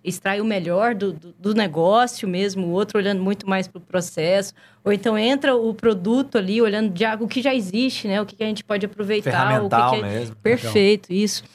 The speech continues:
Speaker 1: E aí essa visão também de futuro, né? Que é super importante. Porque às vezes nem, nem entra a questão de, poxa, vamos desenvolver um novo produto mesmo. É isso, às vezes,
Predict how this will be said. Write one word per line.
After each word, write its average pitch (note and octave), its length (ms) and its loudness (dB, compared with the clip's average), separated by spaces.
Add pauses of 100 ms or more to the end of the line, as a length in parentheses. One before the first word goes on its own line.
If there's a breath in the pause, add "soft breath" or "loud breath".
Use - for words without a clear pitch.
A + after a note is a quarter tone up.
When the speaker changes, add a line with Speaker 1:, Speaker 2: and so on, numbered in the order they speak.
(220 soft breath)
Speaker 1:
E G#3+ 180 2
aí B3 120 4
essa D4 260 2
visão A#3+ 300 0
também G#3+ 300 0
de F#3 100 -2
futuro, F#3 580 -2
né? E3 360 -2
Que - 140 -2
é F#3 100 2
super F3+ 320 -4
importante. F3 440 -4
Porque - 120 0
às B3 100 2
vezes C#4 160 0
nem, D4 380 0
nem E4 320 2
entra E4 240 0
a C4 40 0
questão A#3 360 -2
de, G#3+ 100 -2
poxa, G3 300 -4
vamos A3 240 0
desenvolver A3 560 2
um C4 60 2
novo A3 260 0
produto G3+ 400 -2
mesmo. G3 260 0
É F4+ 100 -4
isso, G4 220 2
às A3 100 2
vezes, A#3+ 260 2